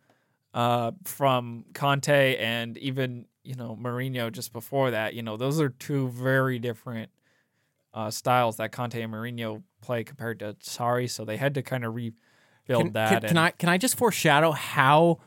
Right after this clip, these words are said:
Speaker 2: much of a disaster it's gonna be between Ronaldo and Sarri? Like, there's just no way that goes well.
Speaker 1: Eh,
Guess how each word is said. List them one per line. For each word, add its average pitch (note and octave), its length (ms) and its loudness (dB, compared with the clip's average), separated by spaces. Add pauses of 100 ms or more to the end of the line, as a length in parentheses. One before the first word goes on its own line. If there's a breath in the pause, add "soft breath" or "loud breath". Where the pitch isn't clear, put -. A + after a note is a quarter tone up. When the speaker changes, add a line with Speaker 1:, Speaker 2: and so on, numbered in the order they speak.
(100)
Speaker 2:
much C3+ 240 4
of C#3+ 80 0
a D3 40 6
disaster A#2+ 580 2
it's B2+ 140 0
gonna B2+ 180 2
be B2 180 2
between A#2 340 2
Ronaldo G#2+ 480 4
and A2 80 0
Sarri? A2 440 0
Like, A#2 200 -6 (260)
there's D#3+ 240 4
just D3 160 2
no B2 220 4
way A#2 220 4
that G#2 140 -4
goes G2+ 200 -6
well. G#2 240 -10 (1200)
Speaker 1:
Eh, E3 200 -8